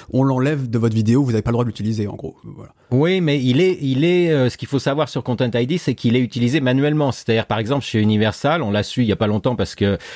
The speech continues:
Speaker 2: il y a eu des témoignages devant le, le Congrès américain qui se posaient ces questions-là. Il y a soixante personnes chez Universal qui
Speaker 1: Ah
Speaker 2: sont
Speaker 1: ouais.
Speaker 2: salariées pour être toute la journée devant les grosses chaînes YouTube, celles qui ont des millions d'abonnés,
Speaker 1: Ah.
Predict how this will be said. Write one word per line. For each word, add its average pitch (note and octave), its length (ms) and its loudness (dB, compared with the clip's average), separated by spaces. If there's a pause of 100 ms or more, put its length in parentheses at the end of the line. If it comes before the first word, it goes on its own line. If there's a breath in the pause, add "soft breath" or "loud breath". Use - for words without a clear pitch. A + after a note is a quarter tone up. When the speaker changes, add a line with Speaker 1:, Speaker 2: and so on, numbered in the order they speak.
(160 loud breath)
Speaker 2:
il F2+ 60 0
y G2+ 40 4
a - 40 4
eu A#2 60 2
des A2+ 120 0
témoignages A#2+ 640 0
devant G#2+ 240 0
le, G2+ 140 2
le F#2+ 120 -4
Congrès A2+ 360 0
américain G#2+ 540 0
qui A2 120 -6
se - 100 -12
posaient G#2 300 0
ces F#2 280 0
questions-là. A2 640 0
Il D3 60 -4
y A2 60 0
a A2 40 0
soixante D3 580 -2
personnes D#3 460 0
chez A#2+ 120 0
Universal A2 640 2
qui D3 160 -6
Speaker 1:
Ah - 20 -2
Speaker 2:
sont G2 220 -2
Speaker 1:
ouais. C#3+ 60 0
Speaker 2:
salariées A#2 640 0
pour A#2 360 0
être - 260 -2
toute - 180 -2
la D3 120 2
journée C3 380 0
devant A2 220 2
les A2 100 2
grosses C3+ 320 0
chaînes B2 260 0
YouTube, B2+ 380 0
celles G#2+ 180 -2
qui G#2+ 120 -2
ont G2+ 40 0
des G#2 120 2
millions A2+ 320 2
d'abonnés, G#2+ 440 2
Speaker 1:
Ah. A#2 380 -8